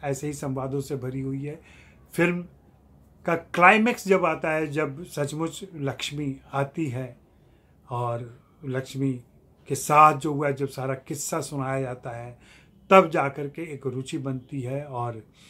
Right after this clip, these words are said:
फिर लगता है कि अब क्या होगा। लेकिन फिल्म को देखें आप कि एक व्यक्ति, एक युवक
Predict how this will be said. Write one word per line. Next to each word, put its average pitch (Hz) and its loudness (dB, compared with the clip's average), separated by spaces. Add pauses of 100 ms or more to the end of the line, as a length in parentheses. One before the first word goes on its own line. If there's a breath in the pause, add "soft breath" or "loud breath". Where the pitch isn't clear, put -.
(420 soft breath)
फिर 180 6
लगता 139 -4
है 127 -4
कि 185 -10
अब - -4
क्या 135 -6
होगा। 110 -12 (540 loud breath)
लेकिन 165 0 (100)
फिल्म 165 -2
को 156 -4
देखें 147 -2
आप 151 -6
कि 165 -12
एक 147 -6
व्यक्ति, 143 -4 (1200 soft breath)
एक 135 -2
युवक 165 2